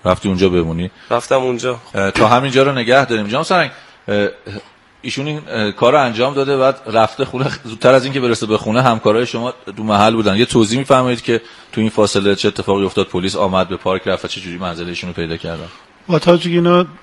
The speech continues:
Speaker 3: مثلا ساکن همون اطراف محل وقوع بودن. تحقیقات اولی که پلیس انجام داد، هویتشون شناسایی شد.
Speaker 1: همون اول هویت شناسایی
Speaker 3: بله،
Speaker 1: شد.
Speaker 3: هویت‌هاشون شناسایی شد، سریعاً به محل سکونتشون اعزام شد، تیم‌ها برای دستگیری که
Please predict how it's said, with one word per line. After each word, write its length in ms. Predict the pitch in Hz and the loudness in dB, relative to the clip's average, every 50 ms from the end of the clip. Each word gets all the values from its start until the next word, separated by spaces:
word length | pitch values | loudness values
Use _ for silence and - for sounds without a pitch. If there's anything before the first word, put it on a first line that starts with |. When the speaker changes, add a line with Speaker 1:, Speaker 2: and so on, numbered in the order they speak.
| _ _ - 151 | _ _ -12 -8
Speaker 3:
مثلا 520 | 127 123 120 123 127 - - 131 147 165 | -8 -6 -6 -8 -8 -8 -6 -4 -4 -4
ساکن 600 | - - - - 151 147 131 - - - 165 170 | -4 -4 0 4 4 4 4 4 2 4 6 6
همون 440 | 170 175 170 156 151 160 160 170 165 | 6 6 4 4 2 2 2 2 2
اطراف 440 | 151 - - - - 160 151 - 170 | 2 0 0 0 0 0 0 0 -2
محل 400 | 156 151 147 131 139 139 131 139 | -2 0 2 2 2 2 2 0
وقوع 400 | 131 131 135 131 123 147 175 170 | 0 2 0 2 4 4 2 4
بودن. 460 | 143 131 117 123 120 120 117 123 120 - _ _ _ _ - - - - - - - | 2 0 0 0 -2 -2 -4 -6 -10 -14 _ _ _ _ -20 -20 -20 -20 -20 -18 -4
تحقیقات 420 | - 139 143 143 139 156 165 - 180 | 2 4 4 4 6 4 4 6 4
اولی 320 | 165 147 151 151 151 151 | 4 4 4 2 2 2
که 120 | - 185 | 0 0
پلیس 360 | 143 - 147 147 147 139 - 156 | 0 0 0 0 0 -2 0 0
انجام 400 | 143 139 135 135 143 139 135 135 | 0 0 0 0 -2 -2 0 2
داد، 200 | 151 165 170 170 - | 2 0 0 0 -4
هویتشون 600 | 147 123 147 147 139 147 156 160 156 - - 175 | -4 -2 -2 -2 2 4 4 4 2 2 0 2
شناسایی 600 | 151 - - 143 131 131 120 - - 123 120 120 113 | 2 2 2 2 2 0 0 0 -2 -2 -2 -2 -2
شد. 160 | - - 110 | -2 2 2
Speaker 1:
همون 180 | 123 123 123 | 4 4 6
اول 240 | 117 113 104 117 117 | 4 6 6 6 4
هویت 260 | 113 107 101 104 101 | 4 4 4 2 2
شناسایی 420 | 98 - 196 - 143 143 131 127 123 | 2 0 0 0 0 0 0 0 0
Speaker 3:
بله، 20 | |
Speaker 1:
شد. 60 | 139 | 0
Speaker 3:
هویت‌هاشون 580 | 147 143 147 156 160 143 - 160 160 - - 175 | 0 0 2 0 0 0 0 -4 -4 -4 -6 -4
شناسایی 560 | 156 - 175 160 160 151 135 - - 165 175 | -2 -2 0 0 0 -2 -4 -4 -4 -2 -2
شد، 240 | 170 - 190 185 175 - | -2 0 -2 -2 -2 -2
سریعاً 360 | - - 151 143 147 156 160 | -4 -4 -2 -2 -2 -2 -2
به 340 | 165 156 156 165 160 160 151 | -2 -2 -2 0 0 0 0
محل 340 | 147 147 135 139 147 147 147 | -2 0 0 0 0 0 0
سکونتشون 720 | - - - 135 - - 139 147 147 139 - - 156 156 | -2 -2 -4 -4 -4 -4 -2 0 -2 -2 0 -2 -2 0
اعزام 300 | 147 135 123 131 147 156 | 0 -2 -2 -2 -2 -2
شد، 200 | 156 - - 160 - - | -2 -2 -4 -4 -4 -4
تیم‌ها 260 | - 151 139 143 143 | -4 -2 0 2 2
برای 180 | 143 139 143 | 2 2 2
دستگیری 520 | 143 143 139 127 120 - - 139 135 151 156 | 2 0 0 0 -2 -2 -4 -4 -4 -4 -4
که 320 | - - 170 165 160 165 | -4 -2 -2 -2 -2 -4